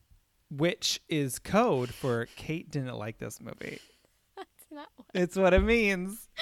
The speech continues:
Speaker 2: It's
Speaker 1: That's
Speaker 2: not
Speaker 1: what it
Speaker 2: what it
Speaker 1: means. Oh my
Speaker 2: It's
Speaker 1: God!
Speaker 2: not what
Speaker 1: Whenever,
Speaker 2: it
Speaker 1: whenever
Speaker 2: means.
Speaker 1: Kate doesn't like the movie, I figured it out because she'll s-, we'll start recording and she'll be like, "Oh, let's get this one over with."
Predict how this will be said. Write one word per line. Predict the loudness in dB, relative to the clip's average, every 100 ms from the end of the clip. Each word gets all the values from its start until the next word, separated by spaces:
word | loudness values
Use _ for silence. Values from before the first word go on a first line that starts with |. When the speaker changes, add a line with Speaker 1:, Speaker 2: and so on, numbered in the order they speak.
| 6 6 2
Speaker 2:
It's | -6 -2
Speaker 1:
That's | 0 2
Speaker 2:
not | 6
Speaker 1:
what | 8 8
it | 6
Speaker 2:
what |
it | 2 0
Speaker 1:
means. | -2 -6 -14 -20 -20 -20 -16 -12 -2
Oh | 2 4
my | 6
Speaker 2:
It's |
Speaker 1:
God! | 6 8
Speaker 2:
not | 8
what |
Speaker 1:
Whenever, | 8 6
Speaker 2:
it | 4
Speaker 1:
whenever | 2 2 0
Speaker 2:
means. | 0
Speaker 1:
Kate | -2 -2 -4
doesn't | -2 -2 -2
like | -6 -6
the | -4
movie, | -4 -4 -4
I | -4 -4
figured | -4 -4 -4
it | -4
out | -4 -6
because | -8 -8 -8
she'll | -8
s-, | -8 -10
we'll | -10
start | -4 -2 -2
recording | -4 -4 -4 -4
and | -8
she'll | -8
be | -6
like, | -4
"Oh, | -4 -4 -8
let's | -10
get | -8 -6
this | -6
one | -6
over | -4 -4 -4
with." | -6 -8